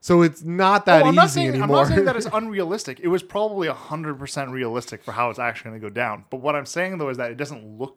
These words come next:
Speaker 2: good.
Speaker 1: No. It, uh, the graphics doesn't look that great. The animations are not that clean.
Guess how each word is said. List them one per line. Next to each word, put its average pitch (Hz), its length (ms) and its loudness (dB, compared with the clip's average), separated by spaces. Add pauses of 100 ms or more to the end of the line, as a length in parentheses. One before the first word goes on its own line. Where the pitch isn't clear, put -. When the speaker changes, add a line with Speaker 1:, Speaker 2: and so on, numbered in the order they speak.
Speaker 2:
good. - 200 -20 (100)
Speaker 1:
No. 131 420 -2 (440)
It, 208 240 -4 (200)
uh, - 140 -14
the 170 140 -4
graphics 202 560 -2
doesn't 147 320 0
look 143 160 -4
that 151 180 -2
great. 127 260 -4
The 131 140 -4
animations 151 500 -6
are 123 80 -6
not 117 300 -6
that 135 180 -6
clean. 131 400 -4